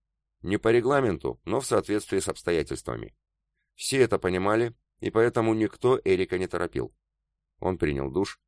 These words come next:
переоделся, подышал носом, приводя мысли в порядок, и вышел к столу, который, как нетрудно догадаться, накрыли всё в том же, знакомом уже Эрику, обшитом деревянными панелями зале.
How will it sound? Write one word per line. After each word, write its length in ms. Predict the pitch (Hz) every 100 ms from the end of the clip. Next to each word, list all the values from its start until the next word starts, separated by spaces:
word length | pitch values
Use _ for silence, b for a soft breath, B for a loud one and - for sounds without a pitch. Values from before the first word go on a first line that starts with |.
| _ -
переоделся, 720 | 82 76 65 80 87 92 87 _ _ _ _
подышал 420 | 95 107 - 147 113
носом, 480 | 110 107 113 101 _
приводя 380 | 82 85 87 87
мысли 300 | 87 - 85
в 100 | -
порядок, 420 | 80 80 78 - _ _ _
и 80 | -
вышел 320 | 107 123 131
к 80 | 117
столу, 440 | - 113 104 78 - _ _
который, 360 | - 98 123 117
как 200 | 110 -
нетрудно 360 | 113 110 95 90
догадаться, 680 | 92 98 110 123 - 67 - _ -
накрыли 460 | 87 113 131 127
всё 280 | 117 - 110
в 100 | -
том 260 | - 127 95
же, 200 | 73 -
знакомом 640 | - 76 90 - 110 85 78
уже 220 | 80 90
Эрику, 380 | 104 - 104 - _ _
обшитом 480 | - 87 - 139 120
деревянными 520 | 104 107 113 110 107
панелями 600 | 98 95 101 101 101 101 -
зале. 500 | 92 101 76 57